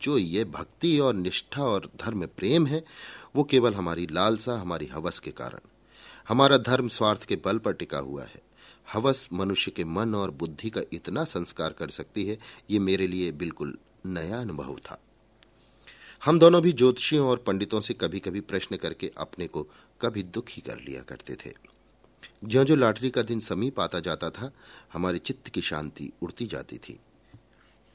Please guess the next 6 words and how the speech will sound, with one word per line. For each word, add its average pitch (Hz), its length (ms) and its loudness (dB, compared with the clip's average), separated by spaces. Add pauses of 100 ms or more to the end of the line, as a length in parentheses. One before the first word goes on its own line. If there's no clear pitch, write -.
(840)
हमेशा 139 320 2
उसी 123 280 0
ओर 104 260 4
मन 82 200 -4
टगा 76 260 -6
रहता। 65 360 -10